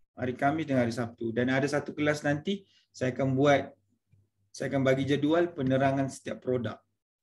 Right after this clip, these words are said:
Ha, produk ni apa kelebihan dia, apa kelebihan dia. Kita akan banyak kelas pasal produk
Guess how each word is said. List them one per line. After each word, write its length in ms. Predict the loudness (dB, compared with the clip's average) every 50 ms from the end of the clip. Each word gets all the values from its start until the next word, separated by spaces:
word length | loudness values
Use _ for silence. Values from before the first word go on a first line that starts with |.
| _ _ -12
Ha, 160 | -8 -8 -6
produk 320 | 0 0 0 2 0 0
ni 160 | 0 -2 0 0
apa 240 | -2 -2 -4 -4
kelebihan 400 | -4 -2 0 2 2 2 2 2
dia, 240 | 0 -2 -2 -6 -6 -10 _
apa 160 | -16 -8 -8 -6 -2
kelebihan 400 | -2 -2 0 0 -2 -2 -4 -6
dia. 80 | -4
Kita 240 | -4 0 2 4 4
akan 240 | 4 2 0 -2 -12 _ _ _ _ _
banyak 400 | -10 -4 -2 0 0 -2 -2 0
kelas 240 | 0 0 0 0
pasal 240 | -4 -4 -4 -4 -4
produk 480 | -2 0 0 2 4 2 2 2 -4